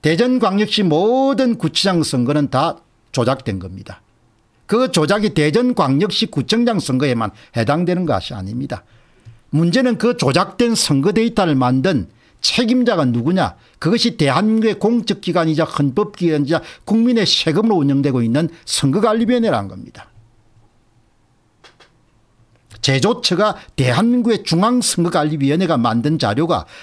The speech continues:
이렇게 행편없이 뭡니까? 조작질을 한 거라는 겁니다.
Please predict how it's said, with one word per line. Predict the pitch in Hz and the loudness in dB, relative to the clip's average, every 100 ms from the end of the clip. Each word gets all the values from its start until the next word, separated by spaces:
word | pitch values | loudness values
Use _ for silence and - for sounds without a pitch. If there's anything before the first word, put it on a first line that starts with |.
| - | -4
이렇게 | 160 220 226 | 0 0 -2
행편없이 | - - 240 233 - 262 214 214 | -4 -2 0 0 0 0 0 0
뭡니까? | 143 147 170 139 | 2 0 0 -2
조작질을 | 113 143 175 175 131 | 0 0 -2 -2 -2
한 | 95 | -4
거라는 | 95 110 113 | -6 -6 -6
겁니다. | 107 117 113 110 | -6 -6 -8 -10